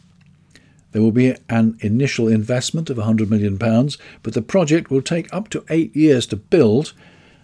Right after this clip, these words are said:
at a total cost of one and a half billion pounds. "It is critically important the U K government urgently confirms its intention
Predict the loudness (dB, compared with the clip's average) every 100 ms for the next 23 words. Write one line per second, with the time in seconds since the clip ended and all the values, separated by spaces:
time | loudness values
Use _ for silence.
0 | _ -4 -4 -2 -2 0 -2 -4 -6 -6
1 | -6 -2 0 0 0 -6 -8 -4 -4 -4
2 | -12 -14 -6 -2 0 0 -2 -4 -4 -4
3 | -8 -10 _ _ _ _ _ _ _ _
4 | _ _ _ _ -20 _ _ -20 _ 0
5 | 4 4 2 0 0 0 4 4 4 0
6 | -2 -2 -4 -8 -10 -16 -20 -12 -2 0
7 | 2 0 0 0 2 0 0 -2 -4 -8
8 | 0 4 4 2 -8 -6 -4 -4 -2 0
9 | 0 0 -6 -4 -4 -4 -4 -6 -6 -8